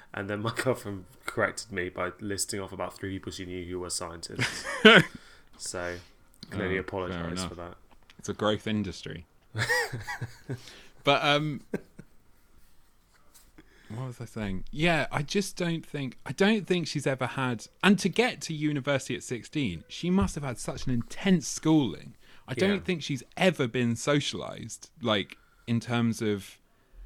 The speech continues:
Speaker 2: how to talk to boys, how to act around boys.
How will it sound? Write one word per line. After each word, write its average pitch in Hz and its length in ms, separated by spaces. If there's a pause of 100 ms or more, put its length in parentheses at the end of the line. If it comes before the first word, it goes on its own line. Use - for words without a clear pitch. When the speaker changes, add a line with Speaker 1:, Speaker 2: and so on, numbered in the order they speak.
(140)
Speaker 2:
how 113 340
to - 160
talk 120 380
to 120 80
boys, 107 480
how 110 120
to - 160
act 120 240
around 104 300
boys. 69 380